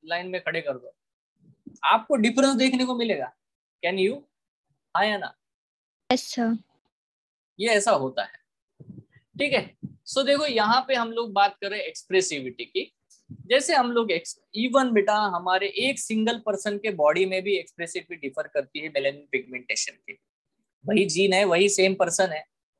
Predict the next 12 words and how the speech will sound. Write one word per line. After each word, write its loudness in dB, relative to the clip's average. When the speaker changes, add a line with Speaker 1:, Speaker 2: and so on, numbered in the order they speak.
Speaker 1:
ठीक -2
है। 2
जो 6
portion 2
बेटा 0
हमेशा -4
कपड़ों -4
से -2
ढके 0
हुए -2
होते -4
हैं, -10